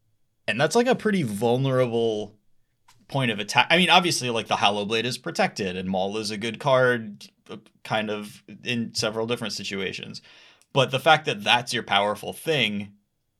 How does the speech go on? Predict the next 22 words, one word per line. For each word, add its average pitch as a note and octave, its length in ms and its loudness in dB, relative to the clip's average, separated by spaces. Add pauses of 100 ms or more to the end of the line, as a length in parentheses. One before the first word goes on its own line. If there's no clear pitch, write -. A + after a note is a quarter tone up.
(680)
it C#3 100 0
doesn't A2 260 -2
necessarily G#2+ 520 -2
come G#2 200 -4
together A#2 320 4
all G2+ 100 2
the G#2 100 -2
time, G2+ 240 0
and G2 100 -4
it's - 120 -8
not A2+ 200 0
good A2 140 -2
against F#2+ 380 -6
everybody. F#2 760 -8 (260)
So G2 400 2
I, A2 320 6
I, B2 220 4
I C#3 60 2
think A#2+ 180 -4
there G#2 120 0
are G2 40 -2
definitely F#2+ 640 -6